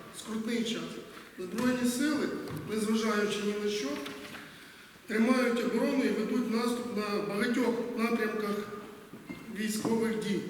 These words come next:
Але в той же час на місцях, в тилу багато людей, е,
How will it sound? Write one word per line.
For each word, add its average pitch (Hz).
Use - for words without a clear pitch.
Але 233
в -
той 233
же 233
час 262
на 233
місцях, 233
в -
тилу 233
багато 233
людей, 247
е, 254